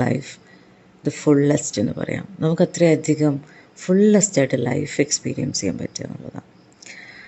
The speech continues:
ആ ഒരു പ്രസന്റ് മൊമെന്റിലേക്ക് എന്ന് വെച്ചാൽ ഇപ്പോൾ നടക്കുന്ന നിമിഷത്തിലേക്ക്, ഇപ്പോൾ നടക്കുന്നതാണ് നമ്മളുടെ ജീവിതം എന്ന തിരിച്ചറിവിലേക്ക് വരുമ്പോൾ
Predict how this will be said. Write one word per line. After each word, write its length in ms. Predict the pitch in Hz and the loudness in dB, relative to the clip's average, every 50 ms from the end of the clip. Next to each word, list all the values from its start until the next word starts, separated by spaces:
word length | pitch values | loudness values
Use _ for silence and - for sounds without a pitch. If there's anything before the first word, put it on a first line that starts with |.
| - - - - - - _ _ _ _ _ _ - | -20 -20 -20 -20 -20 -20 _ _ _ _ _ _ -2
ആ 80 | - 170 196 | 2 4 6
ഒരു 180 | 214 220 226 214 - | 6 6 4 4 6
പ്രസന്റ് 440 | 165 156 156 - - 175 175 180 165 | 4 4 4 4 2 4 4 4 4
മൊമെന്റിലേക്ക് 720 | 151 139 139 143 143 139 135 143 131 131 127 120 120 - - | 4 4 6 6 4 4 2 2 2 4 4 2 2 0 -2
എന്ന് 120 | 120 131 131 | -2 -2 -2
വെച്ചാൽ 220 | - 214 233 247 269 - - - _ _ _ _ - - | 0 2 0 0 0 -4 -12 -20 _ _ _ _ -2 -2
ഇപ്പോൾ 380 | 170 170 - - 214 208 220 214 | -2 -2 -2 -2 2 4 4 6
നടക്കുന്ന 720 | 190 156 147 139 127 - 151 - - - 180 170 165 151 135 - - - - - _ _ _ _ _ _ _ - | 6 6 4 4 4 2 0 0 2 2 2 4 4 2 0 0 -2 -6 -14 -20 _ _ _ _ _ _ _ -4
നിമിഷത്തിലേക്ക്, 960 | 127 143 139 139 - - - - - - 135 123 135 - - - - - - - - - _ _ _ _ _ _ _ _ _ _ _ _ _ _ _ _ _ _ _ _ _ _ _ _ _ _ _ _ _ _ _ _ - | -2 0 0 0 0 0 -2 -2 -4 -4 -4 -2 -2 -4 -6 -8 -6 -6 -6 -6 -6 -14 _ _ _ _ _ _ _ _ _ _ _ _ _ _ _ _ _ _ _ _ _ _ _ _ _ _ _ _ _ _ _ _ -6
ഇപ്പോൾ 280 | 151 - - 170 165 165 | -6 -4 0 0 2 2
നടക്കുന്നതാണ് 720 | 165 156 139 151 147 - 131 156 160 151 151 143 143 147 147 139 | 2 2 2 0 -2 -2 -2 -2 0 2 2 0 0 0 -2 -2
നമ്മളുടെ 280 | 143 139 139 131 139 123 123 | -2 -2 0 -2 -2 -4 -2
ജീവിതം 360 | 127 131 123 131 127 139 135 135 139 - - - - - - - | -2 0 0 0 0 -2 -4 -6 -10 -16 -20 -20 -20 -18 -10 -6
എന്ന 160 | 143 147 156 156 156 | -2 0 0 0 0
തിരിച്ചറിവിലേക്ക് 800 | 147 131 135 127 - - 135 131 127 120 127 113 117 117 - - - | 0 0 0 0 0 0 2 2 2 0 2 0 0 -2 -2 -4 -6
വരുമ്പോൾ 420 | 120 - - - - - - | -6 -6 -8 -12 -12 -14 -14